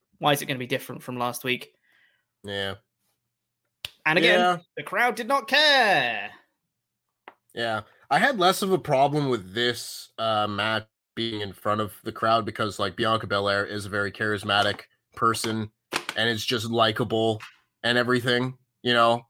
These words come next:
Speaker 2: Like, I feel like of the people they put in front, like, the Street Profits work and Bianca Belair work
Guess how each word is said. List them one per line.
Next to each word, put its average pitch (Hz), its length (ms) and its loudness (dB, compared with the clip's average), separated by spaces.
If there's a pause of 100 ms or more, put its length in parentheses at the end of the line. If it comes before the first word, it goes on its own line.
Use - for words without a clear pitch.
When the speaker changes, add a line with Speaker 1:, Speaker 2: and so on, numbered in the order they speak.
(100)
Speaker 2:
Like, 113 220 0
I 135 120 4
feel 180 340 4
like 151 360 2 (540)
of 214 300 4
the 233 80 2
people 208 400 2
they 175 180 4
put 165 280 2
in 147 140 -4
front, 143 420 2 (380)
like, 156 200 -2
the 160 80 -2
Street 233 300 -4
Profits 196 440 0
work 147 540 2 (640)
and 135 380 2
Bianca 151 340 2
Belair 139 840 2
work 139 440 0